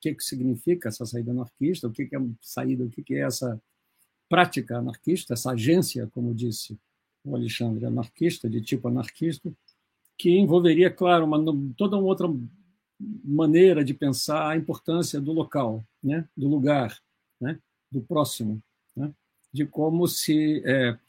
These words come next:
se vai se diminuir a distância. Isso é uma expressão que o Sadako Latour gosta muito, foi de um, de um, de um outro pensador, o, do Pierre Charbonnier, que é a distância que existe entre o mundo em que se vive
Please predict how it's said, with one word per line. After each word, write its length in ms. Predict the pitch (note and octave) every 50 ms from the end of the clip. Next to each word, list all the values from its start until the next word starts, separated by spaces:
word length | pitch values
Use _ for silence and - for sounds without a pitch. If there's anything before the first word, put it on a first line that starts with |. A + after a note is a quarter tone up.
| _ _ _
se 260 | - - - - D3
vai 160 | C#3 D3 D3+
se 160 | B2+ - -
diminuir 440 | C#3 D#3 F3+ A3 G#3 F#3 F#3 G3+ F#3+
a 60 | F3
distância. 800 | D#3+ C3 A#2 - - - F3+ F#3+ F3+ D#3 - - C3+ A#2 A#2+ D3+ -
Isso 140 | - - G#3
é 20 |
uma 160 | G3 F3 D#3
expressão 460 | C#3 C#3 - F3 B2+ - - D3+ D3+
que 220 | - - D3+ C3+ C3
o 120 | B2 B2 A#2+
Sadako 360 | A#2 C#3+ C#3 C#3 C#3 C3+ D3
Latour 320 | C#3 C3 B2+ - D#3+ C#3+
gosta 320 | C3 D3 C#3+ C3 - D3 B2+
muito, 380 | D3 E3 E3 D3+ C3 - -
foi 140 | - C3 B2+
de 80 | B2 B2+
um, 240 | B2 A#2+ A2+ A2+ A2 _ _ _ _ - E3+ D#3 D#3+ _ _ _ _ _ _ _ _ _ -
de 140 | B2+ B2 C3
um, 180 | B2+ B2 A#2+
de 100 | A2+ B2+
um 320 | C3 C3 B2 A#2+ A#2+ A#2+ C#3
outro 560 | D3 C#3 - B2+ A#2+ A2+ A2 A#2 A#2 A2+ -
pensador, 540 | - B2 A#2+ - B2 B2+ D#3+ E3+ D#3+ C#3 A#2+
o, 200 | A2+ A2 A2 A2
do 140 | A2 A#2+ A2+
Pierre 220 | - C#3+ C3+ -
Charbonnier, 560 | - C3 B2 C3 B2+ B2+ B2+ C3+ D3+ D#3+ D#3
que 80 | D#3 D#3+
é 60 | D3+
a 100 | D3 C#3
distância 640 | C#3+ C#3+ - - - E3 E3 - - D3+ C#3 - -
que 160 | - - D#3+ D3
existe 440 | C3+ B2 B2+ D3 D#3+ D#3 - -
entre 180 | D#3 D3+ D3 E3
o 40 | D#3
mundo 360 | D3+ D#3+ E3+ D#3+ C#3 C#3 - -
em 180 | F#3 G#3 G#3
que 100 | G#3 F3
se 180 | - - - C3
vive 460 | A2+ A#2 C#3+ D#3 E3 D#3+ F3 F3 F3